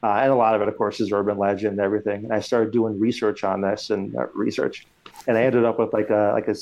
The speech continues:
ten-page poem with all these examples and going on and on and on. And then it just kind of felt not quite right. So I just sort of whittled it down, whittled it down. And I ended up with, like, this little poem that's about half a page.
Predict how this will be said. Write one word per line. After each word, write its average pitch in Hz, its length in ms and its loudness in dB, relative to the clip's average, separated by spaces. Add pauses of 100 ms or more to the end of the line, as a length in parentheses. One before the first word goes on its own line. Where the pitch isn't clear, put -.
(140)
ten-page 113 800 0
poem 107 360 0
with 107 140 -2
all 110 180 0
these 107 160 -2
examples 104 760 -2
and 104 120 -2
going 104 220 0
on 101 220 0
and 98 120 -4
on 95 140 0
and 95 100 0
on. 92 240 -2 (560)
And 110 160 0
then 110 140 2
it 123 160 2
just 131 260 -4
kind 123 180 0
of 107 120 -4
felt 104 380 -2 (440)
not 107 320 -2
quite - 220 -2
right. 110 260 -2
So - 80 -4
I 107 60 0
just 104 120 -10
sort 113 140 2
of 107 80 2
whittled 107 320 0
it 110 80 0
down, 101 440 0
whittled 95 260 -2
it 107 80 -4
down. 95 360 0
And 101 140 0
I 104 60 2
ended 104 200 0
up 98 140 0
with, 98 100 -4
like, 95 200 -4
this - 200 -16
little 95 200 0
poem 95 300 0
that's 92 160 -2
about - 180 -4
half 95 180 0
a - 60 -10
page. - 400 -4